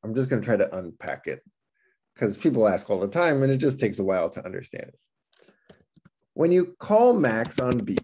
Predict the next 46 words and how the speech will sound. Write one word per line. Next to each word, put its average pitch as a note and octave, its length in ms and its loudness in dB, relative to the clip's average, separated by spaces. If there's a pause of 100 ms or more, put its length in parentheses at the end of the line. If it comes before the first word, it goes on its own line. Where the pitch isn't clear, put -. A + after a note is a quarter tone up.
(200)
whether D3+ 200 4
there's C#3+ 220 6
a C3 80 2
key F3 300 -2
or B2 100 2
not, F2 200 -6 (360)
you're C#3 140 -2
gonna G3 220 2
get E3 300 4
one B2 160 2
of A#2+ 60 2
these A2+ 260 2
four G#2 540 0
elements C3+ 560 2
of F#2 240 -2
B. F3+ 280 -4 (140)
That's C3 140 2
the C#3 140 -4
goal A2 260 4
of - 100 -6
max, - 380 -10
is G2+ 120 -12
to C3+ 80 -8
give C3 200 0
you B2+ 100 4
one G#2+ 160 0
of F2+ 60 -6
these D2 180 -10
four - 300 -10
things. - 140 -16 (2500)
If F3 220 2
you E3+ 200 4
don't A3 380 2
pass E3+ 300 0
in E3+ 120 2
a E3 40 0
key B2+ 320 -2
function, - 560 -12 (340)
then F#3 160 2
it's G3+ 180 -2
gonna G#3 240 2
just G3+ 260 2
start G#3 300 0
comparing B2+ 640 0
these A2 340 -2
with G2+ 500 2